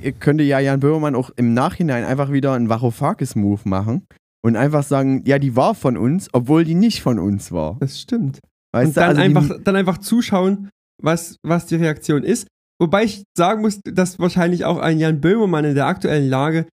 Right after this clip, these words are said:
Speaker 2: sich mit sowas zurückhalten würde.
Speaker 1: Ähm, macht
Speaker 2: Aber
Speaker 1: er ja,
Speaker 2: es,
Speaker 1: macht er ja.
Speaker 2: es,
Speaker 1: Der
Speaker 2: es
Speaker 1: hat
Speaker 2: bleibt
Speaker 1: ja die,
Speaker 2: abzuwarten.
Speaker 1: der hat ja die Freitagsfolge, ähm, komplett gecancelt.
Speaker 2: Okay, die Freitagsfolge war aber planmäßig gecancelt, weil eigentlich Fasching war.
Speaker 1: Ja, aber der hatte ja ein bisschen was vorbereitet,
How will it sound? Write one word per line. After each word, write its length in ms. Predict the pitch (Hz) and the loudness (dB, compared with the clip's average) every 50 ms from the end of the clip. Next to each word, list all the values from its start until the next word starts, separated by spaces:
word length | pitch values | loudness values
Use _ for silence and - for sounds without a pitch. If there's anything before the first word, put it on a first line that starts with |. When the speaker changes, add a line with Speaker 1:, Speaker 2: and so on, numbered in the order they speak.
| _ _ - | _ _ -8
Speaker 2:
sich 120 | 156 139 | -4 -2
mit 140 | - 156 143 - | 0 -2 0 0
sowas 300 | 160 151 156 151 - - | 0 0 -2 -2 -4 -8
zurückhalten 840 | - 135 127 143 160 160 - 147 120 120 117 117 120 120 113 113 110 | -8 -4 -2 0 -2 0 -2 -2 0 0 0 -2 -2 -4 -6 -2 -2
würde. 640 | 117 120 123 123 123 120 117 120 120 117 117 117 120 _ _ _ _ _ _ _ _ - | 0 0 2 2 0 0 -2 -2 -2 -2 -4 -6 -8 _ _ _ _ _ _ _ _ -2
Speaker 1:
Ähm, 260 | 104 120 117 120 98 | 0 0 0 2 2
macht 100 | 120 156 190 | 2 2 4
Speaker 2:
Aber 80 | 202 196 | 4 2
Speaker 1:
er 60 | 202 | 2
ja, 160 | 196 185 180 | 0 0 0
Speaker 2:
es, 180 | 185 226 - - - | 0 -2 -4 -8 -4
Speaker 1:
macht 280 | 127 131 151 170 - | -2 -2 -2 -2 -2
er 60 | 170 | -2
ja. 140 | 170 175 185 | -2 0 -2
Speaker 2:
es, 120 | 208 220 - | -4 -4 -4
Speaker 1:
Der 80 | - 135 | -2 -2
Speaker 2:
es 60 | 135 | 0
Speaker 1:
hat 40 | 143 | 2
Speaker 2:
bleibt 120 | 135 - | 2 2
Speaker 1:
ja 160 | 147 143 - 143 | 2 0 0 0
die, 80 | 131 | 2
Speaker 2:
abzuwarten. 480 | 131 135 147 131 127 123 127 127 123 120 - _ _ | 2 2 2 0 0 0 -2 -4 -4 -6 -8 _ _
Speaker 1:
der 180 | 101 - 120 127 | -6 -2 -2 -2
hat 80 | 139 | 0
ja 80 | 151 147 | -2 -4
die 140 | 143 139 127 | -4 -6 -8
Freitagsfolge, 1000 | - - 120 123 127 156 160 - - - - 156 151 160 151 160 160 156 - - | -6 -4 -2 -2 -2 -2 -4 -6 -8 -2 0 0 0 2 0 0 -2 -2 -4 -4
ähm, 200 | - 131 131 131 | -2 -2 -2 -2
komplett 360 | 123 - 127 127 135 127 - - | -2 -4 -4 -2 -4 -4 -4 -6
gecancelt. 560 | 117 - - 123 135 175 - - 196 - _ _ _ _ _ _ _ _ _ _ _ _ _ | -6 -4 -2 -4 -4 -4 -6 -8 -8 -8 _ _ _ _ _ _ _ _ _ _ _ _ _
Speaker 2:
Okay, 220 | - 147 - 196 | -2 0 2 2
die 80 | 160 160 | 2 0
Freitagsfolge 480 | - - 175 160 185 175 - 170 143 139 | 0 0 0 0 -2 -2 -2 -2 0 0
war 100 | 151 156 | 0 0
aber 100 | 156 147 | 0 -2
planmäßig 580 | 135 - 143 143 170 165 160 156 147 143 139 | -2 -2 0 0 2 2 0 0 -2 -4 -6
gecancelt, 520 | - 135 - - 151 143 143 135 151 139 - - | -8 -8 -4 -2 0 0 0 -2 -4 -6 -4 -2
weil 220 | 135 131 135 120 | -2 -2 0 0
eigentlich 240 | 117 127 131 131 - | 0 -2 -2 -2 -2
Fasching 320 | - 151 143 143 135 120 | -2 -2 0 0 0 -2
war. 240 | 123 123 127 135 131 - _ _ _ _ _ _ _ _ _ _ - - _ _ _ - | -2 -4 -4 -6 -8 -12 _ _ _ _ _ _ _ _ _ _ -20 -20 _ _ _ 0
Speaker 1:
Ja, 360 | 107 101 98 120 147 165 - _ | 0 2 2 0 -2 -4 -6 _
aber 240 | - 110 113 117 113 | -2 -2 0 0 0
der 220 | 120 117 110 113 | 0 -2 -2 -2
hatte 280 | 120 139 135 - - 131 | -2 -4 -4 -4 -4 -2
ja 180 | 127 120 113 113 | 0 0 0 -2
ein 80 | 120 | -2
bisschen 300 | 127 123 - - 123 117 | -6 -6 -4 -4 -4 -2
was 140 | 104 101 - | -4 -4 -6
vorbereitet, 1300 | - - 131 135 147 151 151 147 - 135 135 147 147 139 127 120 117 127 143 147 - - 165 160 - - | -6 -2 0 0 2 0 0 -2 -2 -2 -2 0 -2 -2 -4 -4 -4 -4 -6 -8 -8 -8 -8 -8 -8 -12